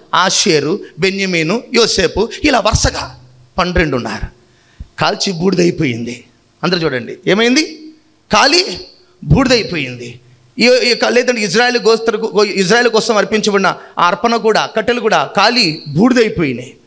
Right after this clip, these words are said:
దేవుని స్తోత్రం. ఈ బూడిద దగ్గరికి వెళ్ళి ఎవరు ఇస్సాకారు, ఎవరు జెబూలూను, ఎవరు నఫ్తాలి, ఎవరైనా కనబడుతున్నారా? దేవుని స్తోత్రం.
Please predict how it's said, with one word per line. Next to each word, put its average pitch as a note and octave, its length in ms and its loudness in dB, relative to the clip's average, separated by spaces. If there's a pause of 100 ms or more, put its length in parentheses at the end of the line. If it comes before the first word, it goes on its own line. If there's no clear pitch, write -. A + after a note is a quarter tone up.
(340)
దేవుని E3 200 2
స్తోత్రం. E3 400 -2 (580)
ఈ E3+ 60 4
బూడిద F3 300 4
దగ్గరికి F3+ 360 2
వెళ్ళి C#3 360 -2 (420)
ఎవరు E3 220 2
ఇస్సాకారు, C3+ 540 -4 (560)
ఎవరు F3 200 4
జెబూలూను, B2+ 720 0 (280)
ఎవరు E3+ 200 4
నఫ్తాలి, D3 580 -2 (260)
ఎవరైనా D#3 300 2
కనబడుతున్నారా? - 760 -4 (1040)
దేవుని C3 240 2
స్తోత్రం. C3 500 -6